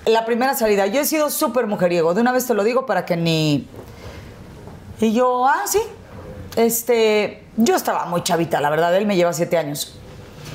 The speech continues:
Y entonces, eh, a mí me, pues nos enamoramos, tuvimos, eh, estuvimos de novios tres años. Me,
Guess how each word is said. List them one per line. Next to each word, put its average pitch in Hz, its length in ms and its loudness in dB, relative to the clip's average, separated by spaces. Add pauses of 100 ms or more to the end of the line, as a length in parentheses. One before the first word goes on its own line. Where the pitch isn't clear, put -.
(160)
Y 226 100 2
entonces, 277 680 -2
eh, 220 480 2
a - 80 2
mí 240 160 2
me, 240 580 0
pues 185 200 0
nos 190 200 2
enamoramos, 285 720 2
tuvimos, 233 640 2 (460)
eh, 190 320 4
estuvimos 233 480 2
de 214 80 4
novios 220 320 0
tres 226 260 2
años. 285 680 0 (380)
Me, 208 160 4